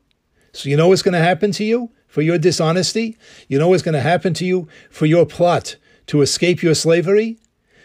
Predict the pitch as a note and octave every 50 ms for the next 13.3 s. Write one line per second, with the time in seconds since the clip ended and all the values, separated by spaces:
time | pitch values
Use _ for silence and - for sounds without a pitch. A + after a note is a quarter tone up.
0 | _ _ _ _ _ - C#3 C#3+ D3+ D3+ - G3 A3 A#3 G3 F#3+ E3+ D3 - -
1 | F#3+ F#3+ D#3 C#3+ D3 - - - _ _ _ - C3+ C#3+ C#3 - - D#3+ D3 C3+
2 | C#3+ E3+ G#3 A#3+ D#3+ - F#3+ F3 E3+ - D#3+ D3+ D3 C#3+ C#3 B2+ - - E3 C#3
3 | A#2+ C3 - - - - _ _ _ _ C3+ C#3 E3+ F#3+ E3 E3+ D3+ - D#3 D3+
4 | D3+ C#3 C3+ C3 B2+ B2+ A#2+ G#2 - G#2 - - _ _ _ _ _ _ _ _
5 | _ - - - - - - - _ - C#3+ - - D3 A#2+ - - - F#3+ A#3
6 | C4 G3 - - D3+ F#3 A3+ G#3+ D#3 - F#3+ G3+ E3 A#2+ F#2 - - _ _ _
7 | _ _ _ _ - C3+ C3+ C3 A2+ - - F#3 G3+ F#3+ D3+ G#2+ F#2 E2+ - _
8 | _ _ _ _ _ _ _ _ - F3+ G3 E3+ B2 C3 D#3 C#3 C#3 D3 E3+ F3
9 | D#3 - - D#3 C3 G#2 - - C#3 A#2 A2 C3+ C3+ B2 - D#3+ D#3 E3 D#3+ D3+
10 | C3+ C#3 C#3+ C#3+ C#3 C3+ E3+ F#3 G3 G3 - - - - _ _ _ - _ -
11 | D3+ C#3+ A#2+ A#2+ E3+ F#3+ G#3 G3+ - - D#3+ D#3 C#3 G#2+ F#2 - _ _ _ _
12 | _ - G#3 A#3 A3 F#3+ D#3 C3 - D3 C#3 B2+ C3 A3 G#3+ F#3 E3 D3+ E3 F3
13 | F3 D#3 B2 G#2+ G2 F#2